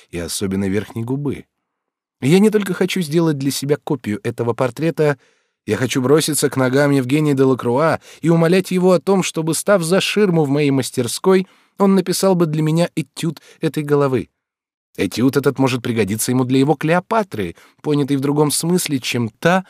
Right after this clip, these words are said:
которую он дал нам на последней выставке. Черт возьми, я был бы большим дураком в своей боязни. Я, конечно, не смогу привязаться к этой маленькой женщине, находящейся под защитой привлекательного супруга.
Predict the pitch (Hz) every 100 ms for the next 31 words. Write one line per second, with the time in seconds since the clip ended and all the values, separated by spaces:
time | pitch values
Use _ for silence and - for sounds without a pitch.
0 | _ - 156 180 175 170 165 135 143 151
1 | 151 147 139 - 139 139 123 - 87 -
2 | - _ _ _ _ _ _ - - -
3 | 131 127 143 117 165 190 180 185 202 190
4 | 190 202 220 214 - 139 120 110 120 98
5 | 76 78 71 _ _ _ - 101 101 101
6 | 113 - 117 110 - 101 92 127 127 123
7 | 120 135 120 107 110 120 117 104 98 90
8 | 139 - 139 143 135 - - - 170 170
9 | 170 - 180 190 185 147 147 - 156 143
10 | 143 139 131 131 117 113 110 101 - -
11 | 85 67 -